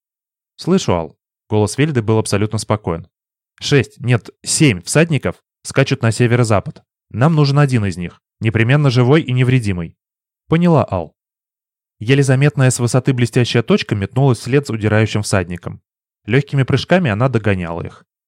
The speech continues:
"Лина, не упускай Вельду из вида. Я должен видеть ее и всадников". Корветта легко поплыла вслед погони. Как же классно все-таки пилотирует моя жена. Я ощутил мгновенную гордость. Вельда уже догнала всадников и теперь бежала вровень с ними чуть в стороне.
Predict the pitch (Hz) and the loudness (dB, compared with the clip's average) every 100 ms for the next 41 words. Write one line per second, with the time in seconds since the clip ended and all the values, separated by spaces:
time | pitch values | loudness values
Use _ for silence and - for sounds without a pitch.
0 | _ 104 147 151 87 _ 107 120 131 131 | _ 0 2 2 0 _ -2 0 0 0
1 | 170 135 147 139 117 113 120 95 87 _ | 2 2 2 2 0 0 -2 -2 -6 _
2 | - 113 147 131 123 147 131 - 117 151 | -2 0 2 0 0 -2 -4 -4 -2 0
3 | 175 117 - 101 90 - - _ _ _ | 0 -4 0 0 -2 -12 -16 _ _ _
4 | _ _ _ _ 110 123 214 127 113 - | _ _ _ _ -2 0 0 0 -2 0
5 | 160 - 98 101 113 104 101 98 95 87 | -2 -2 0 0 0 -2 -2 -4 -4 -8
6 | 87 - _ _ 127 120 113 110 175 120 | -8 -18 _ _ -4 -2 -2 0 0 -2
7 | - 107 - 104 101 98 - 127 113 95 | -4 -4 -4 -6 -4 -2 0 0 0 -2
8 | 95 98 101 87 85 _ _ - 101 127 | -4 -4 -4 -8 -10 _ _ -6 0 0
9 | - - 123 123 101 98 92 107 107 98 | 0 -2 -2 -2 -4 -4 -2 -2 -2 -2
10 | 90 80 - - _ _ _ _ _ - | -4 -6 -12 -20 _ _ _ _ _ -8
11 | 123 190 151 120 123 113 104 101 95 - | -4 0 0 2 0 0 -2 -2 -2 0
12 | 170 160 135 - 110 - 202 127 107 139 | -2 0 -4 -6 -6 -2 0 0 2 2
13 | 117 110 120 110 - 170 135 120 - - | 2 2 0 0 -4 -4 -2 -6 -8 -4
14 | 104 95 87 | -2 -2 -8